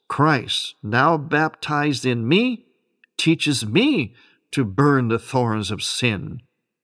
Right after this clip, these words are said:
John, the voice of the word, testifies with me and cries out, 'Behold the Lamb of God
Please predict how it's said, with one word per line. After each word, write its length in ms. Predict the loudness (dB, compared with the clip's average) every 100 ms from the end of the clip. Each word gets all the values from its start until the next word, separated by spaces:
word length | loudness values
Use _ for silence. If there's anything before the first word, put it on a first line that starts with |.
| -8
John, 560 | 0 4 4 2 2
the 80 | -2
voice 400 | -2 -2 -2 -4
of 40 | -4
the 120 | -2
word, 520 | 2 4 4 2 0
testifies 680 | -2 -2 -4 -4 -2 -2 0
with 180 | -2 -2
me 120 | -2
and 120 | -2
cries 360 | 0 2 2 2
out, 240 | 0 2
'Behold 380 | 0 2 4 4
the 100 | 4
Lamb 220 | 2 0
of 120 | -2
God 400 | 0 -2 -2 -6